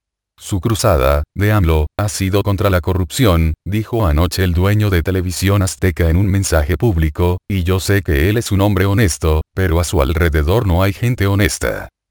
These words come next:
¿Cómo es posible que nos digan que van a repartir quinientos mil millones de pesos, una cifra astronómica, entre los viejitos de México, pero no nos rinden cuentas? Persona por persona, ¿cuánto recibieron el apoyo? ¿Qué,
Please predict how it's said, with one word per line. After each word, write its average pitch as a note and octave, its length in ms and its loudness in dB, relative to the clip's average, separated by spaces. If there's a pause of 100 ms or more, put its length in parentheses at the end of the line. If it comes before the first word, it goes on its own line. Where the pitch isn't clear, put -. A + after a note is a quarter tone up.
(300)
¿Cómo A2 300 0
es G2+ 120 -2
posible G2+ 500 0
que F#2 120 0
nos C#2 240 -2
digan F#2+ 420 0
que D2+ 140 0
van E2+ 180 2
a G#2+ 80 0
repartir F2+ 540 -2
quinientos E2 600 0
mil C3+ 280 0
millones E2 560 0
de F2 100 0
pesos, D#2 600 0 (100)
una C3+ 240 0
cifra E2+ 400 0
astronómica, D2+ 800 0 (100)
entre E2 300 0
los D2 200 0
viejitos F#2 600 -2
de G#2+ 80 2
México, F2+ 560 0 (140)
pero D#2 260 2
no E2 160 0
nos A#2 240 -2
rinden F2+ 500 0
cuentas? F#2+ 600 0 (500)
Persona F2 480 2
por D#2+ 220 0
persona, F2 420 0
¿cuánto G2 380 -2
recibieron F#2+ 560 0
el G#2 100 0
apoyo? D#2+ 540 2 (500)
¿Qué, D#2 320 0